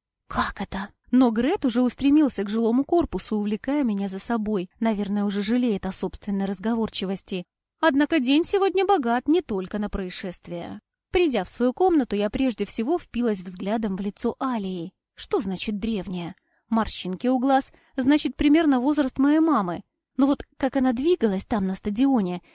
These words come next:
гибко, стремительно, и в двадцать, двадцать пять не каждая так может. Точнее, почти никто не сможет, разве что какая-нибудь циркачка,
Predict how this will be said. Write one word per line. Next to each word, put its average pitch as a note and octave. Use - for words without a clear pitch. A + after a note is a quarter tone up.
гибко, G3
стремительно, G#3
и C#4+
в A#3+
двадцать, A#3
двадцать C4+
пять E4
не B3
каждая G3+
так -
может. G#3
Точнее, F4
почти -
никто D#4+
не F3
сможет, F3+
разве B3+
что A#3
какая-нибудь A#3+
циркачка, A#3